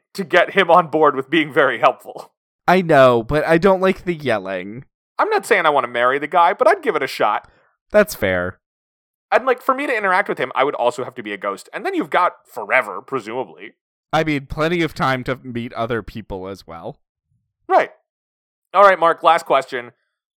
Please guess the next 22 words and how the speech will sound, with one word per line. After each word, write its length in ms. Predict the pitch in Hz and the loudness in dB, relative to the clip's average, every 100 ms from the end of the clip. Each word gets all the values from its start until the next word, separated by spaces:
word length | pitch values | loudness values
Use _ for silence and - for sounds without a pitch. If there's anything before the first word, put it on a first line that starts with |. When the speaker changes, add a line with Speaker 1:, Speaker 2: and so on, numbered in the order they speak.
| - | -10
Speaker 1:
Should 100 | 135 | 0
Speaker 2:
Yes. 200 | 202 202 | 2 2
Speaker 1:
the 60 | |
film 320 | 190 190 185 143 | -2 -2 -4 -2
Ghost 380 | 127 120 - - | -2 -2 -6 -12
be 100 | 131 | -6
made 260 | 123 120 | -4 -4
into 280 | 120 117 123 | -6 -10 -10
a 60 | 113 | -10
stage 280 | 110 104 | -12 -14
musical? 400 | 107 90 - - _ _ _ _ | -16 -20 -20 -20 _ _ _ _
Speaker 2:
I 80 | 202 | -6
don't 280 | 247 320 - | -2 -2 -4
think 240 | - 135 - | -8 -8 -8
so. 440 | - 87 76 117 _ _ _ _ _ _ | -10 -10 -10 -14 _ _ _ _ _ _
I 80 | 302 | -10
don't 160 | 339 311 | -6 -4
know. 360 | 151 101 98 _ _ _ _ _ _ _ _ _ - | -2 -4 -8 _ _ _ _ _ _ _ _ _ -6
I 140 | 247 | -4
think 240 | 262 370 254 | -2 -4 -2
it's 140 | 226 | -8
probably 640 | - - 151 165 151 135 | -4 -2 -2 -2 -6 -8